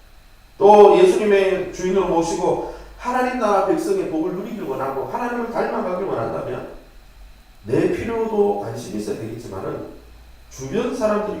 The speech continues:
무엇이 필요한지 민감하고 그것을 채우려고 하는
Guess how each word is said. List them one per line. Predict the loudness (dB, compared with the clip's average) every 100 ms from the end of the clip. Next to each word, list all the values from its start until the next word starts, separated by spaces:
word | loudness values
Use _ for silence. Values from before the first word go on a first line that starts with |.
| -10
무엇이 | -8 -8 -10
필요한지 | -12 -10 -10 -10 -12 -14 -18 -20 -20 -20 -20 -20 -20 -16
민감하고 | -10 -6 -6 -6 -6 -6 -8 -10 -10 -14 -18 -20 -20 -20 -20 -20 -12
그것을 | -10 -8 -8
채우려고 | -4 -2 -2 -2 -4 -4
하는 | -6 -8 -10